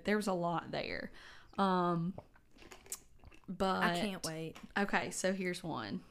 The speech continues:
Speaker 1: that I got for you. Um, I found this one <laughs> just the other day, and it said, this was September eleventh,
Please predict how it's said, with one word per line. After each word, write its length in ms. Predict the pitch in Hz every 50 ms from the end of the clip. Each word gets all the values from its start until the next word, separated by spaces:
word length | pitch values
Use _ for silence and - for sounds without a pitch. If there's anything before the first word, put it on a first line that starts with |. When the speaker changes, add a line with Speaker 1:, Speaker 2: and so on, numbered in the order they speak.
| - - -
Speaker 1:
that 160 | - 185 127
I 100 | 120 131
got 300 | 143 - - - - -
for 220 | - - - - -
you. 140 | - - 101 82 - - - - - - - - - - - - - - - - - - - - - - - - - -
Um, 420 | 202 202 202 190 180 180 170 170 - -
I 100 | - -
found 300 | - - - - 208 208
this 160 | 220 269 -
one 140 | 214 196 202
<laughs> 0 |
just 560 | - - - 196 190 - - - - 233 -
the 120 | - 202 185 - -
other 300 | 208 196 - - - 202 - - -
day, 540 | - 226 226 208 254 262 240 - 285 277 277 - - - - - - - - - - - -
and 120 | 196 208
it 160 | 190 - - -
said, 600 | - - - 196 180 175 175 170 170 170 214 - - - - -
this 140 | 233 202 - 214
was 80 | 196
September 520 | - - 180 - - - 220 233 247 262 254
eleventh, 680 | 226 208 202 180 160 165 - 131 135 - - -